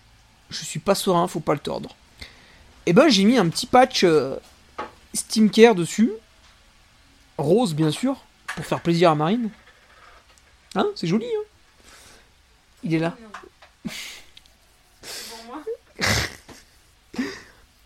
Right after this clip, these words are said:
Speaker 1: Et, bah là, j'ai pas fait de folie, donc je peux pas vous dire si ça a révolutionné ma vie. Mais le but du jeu, en fait, c'est que j'ai plus cette appréhension sur la cheville avec ce patch.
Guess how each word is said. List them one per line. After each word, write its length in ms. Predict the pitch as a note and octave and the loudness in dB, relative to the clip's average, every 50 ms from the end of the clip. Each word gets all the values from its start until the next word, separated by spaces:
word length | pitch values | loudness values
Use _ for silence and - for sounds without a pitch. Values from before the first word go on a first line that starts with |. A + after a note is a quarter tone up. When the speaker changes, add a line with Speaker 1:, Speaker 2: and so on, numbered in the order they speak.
| _ - - _ _ | _ -20 -20 _ _
Speaker 1:
Et, 480 | A#3+ A#3+ C4+ D4 D#4+ F4 F#4 F4+ - - _ _ _ _ _ _ _ _ _ _ _ _ _ _ _ _ _ _ _ _ - | 6 8 8 10 8 8 6 6 4 -2 _ _ _ _ _ _ _ _ _ _ _ _ _ _ _ _ _ _ _ _ -4
bah 240 | F#3+ F3 F3 E3 D#3+ | 6 8 10 10 10
là, 160 | F3 F#3 F#3 | 10 8 6
j'ai 140 | E3 E3 D#3 | 6 4 2
pas 120 | - E3 | 0 0
fait 160 | D3 - F#3+ | 0 2 0
de 60 | F3 - | 0 2
folie, 320 | - G#3+ A3 A3 A3 G3+ | 2 4 4 4 4 2
donc 180 | D#3+ E3 D#3 D3+ | 2 0 -2 -2
je 60 | - | -4
peux 100 | - E3 | -6 -2
pas 120 | - E3+ | 0 0
vous 120 | D#3 D#3+ E3 | 2 2 2
dire 220 | D#3+ F3+ F#3 F3+ | 2 2 2 2
si 160 | - - E3 | 0 -4 -8
ça 220 | - - E3 D#3 D#3 | -4 -2 0 0 0
a 40 | |
révolutionné 480 | D3+ D#3+ D#3+ E3 E3+ D#3+ - F3+ E3+ E3+ | 0 0 0 0 -2 -2 -2 -2 -2 0
ma 120 | E3+ F3 | 2 2
vie. 180 | G3 A3+ C#4 - - _ _ _ - - - - - - _ _ _ _ | 2 2 0 -2 -6 _ _ _ -20 -20 -20 -20 -20 -20 _ _ _ _
Mais 100 | E3+ F3 | 4 4
le 120 | F3+ G3 F#3+ | 6 6 6
but 200 | E3+ G#3+ A#3 G#3 | 4 4 2 4
du 140 | G#3 A3 G3+ | 4 4 6
jeu, 160 | G#3+ D4+ D4 | 6 6 6
en 80 | A#3+ | 4
fait, 260 | - - C4+ C#4+ - - | 4 4 2 2 2 -2
c'est 200 | - - F#3 D#3 | -2 -2 -2 -4
que 280 | - - F#3 E3+ E3 | 0 2 2 4 4
j'ai 140 | D#3 D#3 F3 | 4 2 0
plus 200 | F3+ - A#3+ C#4 | 0 -2 -4 0
cette 220 | - - F#3+ - | 2 2 2 4
appréhension 480 | G#3 G3 - - G#3+ G#3 G3 - A#3+ A#3+ | 2 0 0 2 2 2 2 2 0 0
sur 140 | - - G3 | 2 4 4
la 100 | F#3 F#3 | 4 4
cheville 360 | - - - F#3+ F3+ D#3+ - - _ _ _ _ _ _ _ _ _ _ _ _ _ _ _ _ - - | 2 0 -2 -2 -2 -4 -6 -10 _ _ _ _ _ _ _ _ _ _ _ _ _ _ _ _ -2 2
avec 240 | E3 F3 F3 E3+ - | 4 4 4 4 4
ce 120 | - F3 | 2 0
patch. 420 | D3 - E3 D#3 - - - - | 2 4 2 2 0 -2 -8 -12